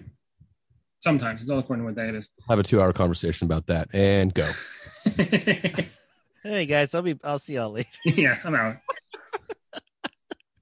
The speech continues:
Speaker 1: But I like how the se-, I like how it's sectioned into chambers, and I know that's, it's for, like, what, a hundred and fifteen minute movie or something like that?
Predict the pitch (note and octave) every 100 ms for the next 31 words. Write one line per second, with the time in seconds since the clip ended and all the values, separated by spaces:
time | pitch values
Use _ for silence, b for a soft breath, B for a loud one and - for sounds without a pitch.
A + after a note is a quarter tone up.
0 | _ A#3 C#4+ D4 D4 A3 A#3+ A#3 B3 C4
1 | G3+ - G#3 - F#3+ F3 D#3+ D#3 - D#3+
2 | E3 E3 D3+ D3 D#3+ D3+ C#3+ D3+ C#3+ C#3+
3 | - _ _ _ _ _ _ D3 - -
4 | D#3 C#3 B2 A#2+ A#2 D3 C#3 C3 D#3 -
5 | D3 C3+ C3+ C3+ C3+ C#3 C3+ C3+ C3+ C3
6 | C3